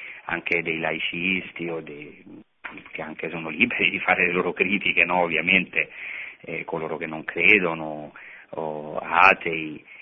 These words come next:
ecco, o anticristiani, così dicendo che noi abbiamo ripreso tanti elementi della nostra fede dal pagani-, dal paganesimo. Non è così per l'assunzione della Vergine Maria. I giudeo-cristiani potevano non avere problemi ad accogliere l'evento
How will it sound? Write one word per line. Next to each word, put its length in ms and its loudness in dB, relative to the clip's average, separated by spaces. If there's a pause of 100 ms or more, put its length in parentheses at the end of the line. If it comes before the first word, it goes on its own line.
ecco, 340 -8
o 320 -8
anticristiani, 1080 2
così 260 -6
dicendo 500 0
che 320 -4
noi 180 -4
abbiamo 240 0
ripreso 420 0
tanti 280 0
elementi 440 0
della 160 0
nostra 340 -4
fede 220 -2
dal 180 0
pagani-, 560 2
dal 180 -4
paganesimo. 840 -2 (480)
Non 160 2
è 100 6
così 420 -4
per 120 -2
l'assunzione 640 -4
della 180 0
Vergine 340 -2
Maria. 420 -6 (720)
I 80 0
giudeo-cristiani 1000 6
potevano 640 4
non 120 2
avere 340 4
problemi 680 4
ad 140 -2
accogliere 560 0
l'evento 460 2